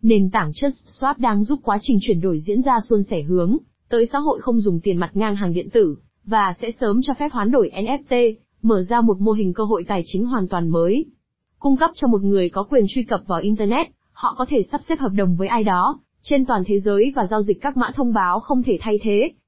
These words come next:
tài sản thực được mã hóa trên blockchain, bao gồm cả ngành bất động sản.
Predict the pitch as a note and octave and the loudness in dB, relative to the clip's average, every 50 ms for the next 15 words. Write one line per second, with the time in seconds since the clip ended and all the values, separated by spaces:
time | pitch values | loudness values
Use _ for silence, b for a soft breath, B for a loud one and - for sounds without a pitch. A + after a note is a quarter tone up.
0 | _ _ - A#3+ A#3 G3+ - B3+ G#3+ F3+ E3+ - F#3 F#3+ G3+ F#3+ E3 F3 F#3 F#3+ | _ _ 0 0 0 0 -2 -2 -4 -2 -4 -4 -2 0 -2 -2 0 -2 -2 -2
1 | A#3 A#3+ A3 A3 F#3 F#3+ A#3 A#3+ - C#4 B3 A#3 A3 C4 D4+ D#4 - - - C#4 | -2 -2 -2 -2 -2 -2 -2 -2 -2 0 2 2 2 2 0 -2 -2 -4 -2 0
2 | C4 A#3+ A#3+ A3+ - _ - - B3 A#3 A3 A#3 G#3 F#3 F3 - G#3 F3+ E3+ F3 | 2 2 0 -2 -4 _ -2 -2 0 2 2 2 2 2 0 -2 -4 -4 -4 -4
3 | E3+ E3+ F3 C4 C4+ C4 B3 - G#3 - - A3+ F#3+ D3+ D3 | -4 -2 -2 -2 -2 -2 -4 -4 -4 -4 -4 -2 -2 -4 -6